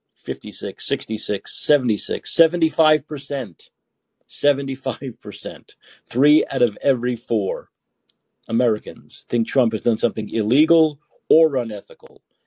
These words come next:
How do you think that's gonna work out in a general election? So once again, these numbers are not good for Donald Trump, which means they're good for Ron DeSantis. But what Republicans will need to learn,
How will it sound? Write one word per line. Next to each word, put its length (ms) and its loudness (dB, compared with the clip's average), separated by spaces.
How 120 0
do 80 4
you 100 -4
think 300 -4
that's 320 -4
gonna 180 -8
work 240 -14
out 320 -10
in 100 -12
a 100 -8
general 380 -6
election? 500 -10
So 120 2
once 240 4
again, 340 -2
these 220 -6
numbers 320 0
are 60 0
not 220 -2
good 200 2
for 80 -10
Donald 280 -4
Trump, 340 -8
which 180 -8
means 180 -2
they're 160 0
good 240 0
for 100 -6
Ron 220 -2
DeSantis. 680 -8
But 240 2
what 240 0
Republicans 580 -4
will 140 -6
need 200 -6
to 80 -4
learn, 640 -6